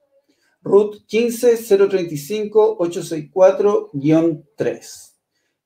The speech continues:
Ella ha recibido el tercer descuento o beca del cincuenta por ciento. Y ahora vamos por el último, el último ganador de esta beca, el cual es el número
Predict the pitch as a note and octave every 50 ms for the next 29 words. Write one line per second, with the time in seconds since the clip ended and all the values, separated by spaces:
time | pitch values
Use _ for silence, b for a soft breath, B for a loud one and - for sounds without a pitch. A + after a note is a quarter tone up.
0 | _ _ _ - B2+ D3 D#3+ E3 F3 F3 F3+ - - - D#3 C#3 C#3 - D3 -
1 | - C#3+ D3+ D#3+ D#3+ D#3+ E3+ F3+ F#3+ - - _ - - D3 C3 C3+ C#3 C#3 -
2 | B2+ B2 - - - - F3 F3 F#3 F#3+ G3 G3 - _ _ _ _ _ _ _
3 | - C#3+ C3+ B2+ C3 - - - E3+ F3+ F#3 F3+ D#3+ - - C3+ C3+ - D3 C3+
4 | C3 C#3+ D#3+ G3 G3+ F#3+ - D3 C3+ C#3+ D#3+ F3 - - - C3 C3 - - -
5 | C#3 C3+ C#3 D3+ D#3+ D#3 F#3 E3+ E3 E3+ E3+ - - G#2 - - - _ _ _
6 | _ _ b b b b b b - C3+ E3+ G3+ A3 G#3+ A#3+ A#3+ A#3 A#3 A#3 A#3+
7 | A3 G#3+ A3+ B3+ C#4 C#4 C#4 C#4 C#4+ B3 A3+ A3 A3 G#3+ G#3+ A#3+ C4+ C4 - -
8 | - A#3+ A#3+ B3 B3 A#3+ A#3 A#3 A#3 b b b b b b b - C#3 E3 F3+
9 | F#3 F#3+ G#3 A3 A3 G#3 G3+ G#3 G3 G3+ - F#3+ F#3 F3 D#3 A#2 - - - _
10 | _ _ _ _ _ _ _ _ _ - E3 C#3+ C#3+ C#3+ C#3 G#3+ G#3+ G#3+ G#3+ G#3+
11 | G3+ G#3 G#3+ G3+ G3 G3+ - - _ _ - F3+ F3 F#3+ A3 A3+ A3 A3 G#3+ A3
12 | A3 A3+ A3+ - _